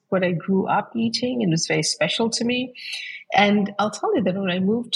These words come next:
to, um, study in Boston, it was the first time in my life that I ever ate anything sweet for breakfast, because breakfast was always a savory meal, certainly in the culture I came from,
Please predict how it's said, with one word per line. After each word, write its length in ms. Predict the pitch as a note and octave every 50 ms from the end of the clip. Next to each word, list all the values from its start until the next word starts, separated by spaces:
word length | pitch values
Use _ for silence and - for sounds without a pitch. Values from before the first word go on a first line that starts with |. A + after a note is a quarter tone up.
| -
to, 440 | - G3+ F#3+ G3 G3 G3 G3 G3 - -
um, 340 | - F#3 F#3 E3+ D3+ D3+ - -
study 520 | - - - - A3 A3+ A#3 A#3 A3 G3
in 160 | - F3+ F3+ E3+
Boston, 600 | - D#3 F3 F#3+ - - - - E3 E3 E3+ - - - - - - - - _ _ _
it 80 | G#3 F#3+
was 140 | G#3 G3+
the 100 | - A3
first 380 | F#3+ - - C#4 D4 - - -
time 200 | - B3 G#3 F#3
in 60 | F3 E3+
my 120 | E3 F3
life 320 | F3 F3 F3 D#3 D#3 - - -
that 100 | G#3+ F#3
I 180 | D3+ D3+ - - -
ever 220 | G3 F#3+ G3+ F3+ -
ate 320 | - F3 F3 F3 F3 - - -
anything 360 | F#3+ F#3+ F#3+ F#3+ F#3 E3 D#3+
sweet 380 | - - - - G3+ G3 F3+
for 120 | - - F3+
breakfast, 680 | E3 - F3 F3+ - - - C#4 D4 - - - - - _ _ _ _ _ _ - - -
because 340 | G3+ G3 - A3 G3 F#3+
breakfast 440 | - G3 F#3+ F#3+ - - G#3 - -
was 140 | G#3 F#3 -
always 340 | G3+ G#3 A3 F#3+ G#3+ - -
a 80 | -
savory 540 | - - - G#3+ F3+ A#3 G#3 E3+ G3 F#3+ F3+
meal, 480 | E3+ E3 D#3 D3+ F3+ A#3 E4+ - - - _ _ _ - - _ - _
certainly 520 | - - B3 B3 B3 B3+ A#3+ A3 G#3 F#3+
in 440 | - - F#3 F#3 F3 F3 E3+ E3 - -
the 100 | G3 G3
culture 300 | F#3+ - G3 F3+ - G3
I 80 | E3 G3
came 320 | - - C4 C4 C4 B3+ A#3+
from, 460 | - - B3+ A#3 A3+ A3 A3+ A3+